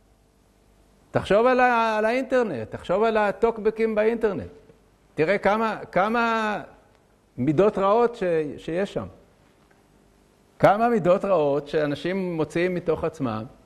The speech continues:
של שנאה, של, אה, קנאה, של תחרות, של, אה,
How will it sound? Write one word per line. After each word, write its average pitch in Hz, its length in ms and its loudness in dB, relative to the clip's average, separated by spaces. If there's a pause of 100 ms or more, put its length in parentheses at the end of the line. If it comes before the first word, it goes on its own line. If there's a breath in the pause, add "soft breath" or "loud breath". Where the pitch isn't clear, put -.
(1000)
של 165 180 0
שנאה, 165 680 2
של, 151 360 -2
אה, 151 240 2
קנאה, 170 540 -2
של 151 200 -10
תחרות, 151 580 -2
של, 131 300 -2
אה, 131 220 2